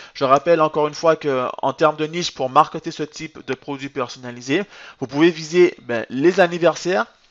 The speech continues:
anniversaire de rencontre, anniversaire de mariage, anniversaire normal, anniversaire des enfants, anniversaire, euh, d'un proche, d'un parent. Il y a tout un tas d'angles sur lesquels vous pouvez, euh, vous, vous pouvez attaquer cette niche.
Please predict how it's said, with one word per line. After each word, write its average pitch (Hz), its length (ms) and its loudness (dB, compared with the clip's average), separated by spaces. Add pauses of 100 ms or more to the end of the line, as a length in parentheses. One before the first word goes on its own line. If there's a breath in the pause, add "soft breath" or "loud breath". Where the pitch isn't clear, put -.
(240)
anniversaire 143 560 2
de 135 80 0
rencontre, 160 520 -2
anniversaire 135 440 -4
de 123 100 -8
mariage, 160 640 0
anniversaire 135 640 0
normal, 135 460 -2 (320 loud breath)
anniversaire 135 520 2
des 123 240 -8
enfants, 175 680 -4
anniversaire, 131 840 -2
euh, - 100 -4
d'un 120 120 -8
proche, 180 500 -2
d'un 117 80 -8
parent. 143 500 -2 (340 loud breath)
Il 123 60 0
y 127 40 4
a - 40 4
tout 202 220 -2
un 185 60 4
tas 180 320 4 (100)
d'angles 180 340 4
sur 156 140 -8
lesquels 151 300 2
vous 139 100 -6
pouvez, 156 440 0
euh, 120 520 0
vous, 127 220 -20
vous 120 120 -18
pouvez 139 320 -4
attaquer 151 600 0
cette - 240 -12
niche. 190 340 -8